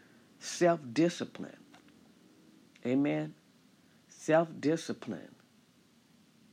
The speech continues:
Walking in the Spirit, it gives us the power,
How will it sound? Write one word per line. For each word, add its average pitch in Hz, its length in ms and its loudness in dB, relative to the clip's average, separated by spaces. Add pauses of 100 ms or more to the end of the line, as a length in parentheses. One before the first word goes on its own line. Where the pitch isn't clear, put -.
(960)
Walking 170 460 2
in 170 140 2
the 147 80 0
Spirit, 135 680 2
it 117 160 0
gives 143 320 2
us 143 160 0
the 143 120 -6
power, 147 580 -2